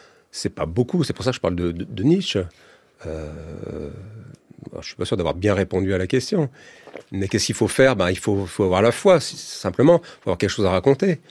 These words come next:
Euh, mais il faut pas y aller en se disant, euh, « Je vais être aimé, je vais gagner ma vie avec. » Il faut d'aj-, avant tout se dire,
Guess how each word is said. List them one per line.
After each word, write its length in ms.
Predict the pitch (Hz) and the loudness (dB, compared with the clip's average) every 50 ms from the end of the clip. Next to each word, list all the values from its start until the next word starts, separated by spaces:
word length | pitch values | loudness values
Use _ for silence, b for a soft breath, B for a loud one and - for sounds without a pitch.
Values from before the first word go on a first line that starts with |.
| b b b b b - | b b b b b -4
Euh, 760 | - 92 98 - 85 85 85 82 82 85 85 87 87 82 80 | -4 -2 0 0 0 0 0 -2 -2 -4 -6 -6 -6 -6 -4
mais 120 | 82 82 82 | -4 -4 -4
il 20 | |
faut 120 | - - 92 | -4 -4 -2
pas 140 | - - | 0 2
y 80 | 98 90 | 2 2
aller 120 | 85 104 | 2 2
en 80 | 113 95 | 2 2
se 60 | 87 | 2
disant, 420 | 87 82 82 85 101 117 123 117 104 | 0 -2 0 2 4 4 4 4 2
euh, « 280 | 92 85 80 80 80 78 | 2 0 0 -2 -2 -4
Je 100 | - 80 | -4 -4
vais 80 | 80 80 | -4 -4
être 180 | - - - | -4 -4 -4
aimé, 280 | 82 82 95 113 123 110 | -2 -2 0 0 -2 -2
je 80 | - | -4
vais 60 | 82 78 | -6 -6
gagner 200 | 80 82 82 80 | -6 -4 -4 -2
ma 140 | 82 80 | -2 -4
vie 140 | 82 80 90 | -2 -2 -2
avec. » 280 | 101 131 160 151 - - | -2 -2 -2 -4 -4 -4
Il 100 | 92 80 b b b b b | -6 -8 b b b b b
faut 140 | b - 90 | b -10 -6
d'aj-, 280 | 85 85 98 95 107 123 - - - - _ | -2 -2 0 0 -2 -4 -6 -8 -14 -12 _
avant 240 | - 104 101 101 92 | -4 0 2 2 2
tout 240 | 92 - 143 151 135 | 2 0 -4 -4 -4
se 180 | 101 - - 85 | -6 -8 -6 -4
dire, 360 | 87 113 147 131 98 90 | -2 0 0 0 0 -2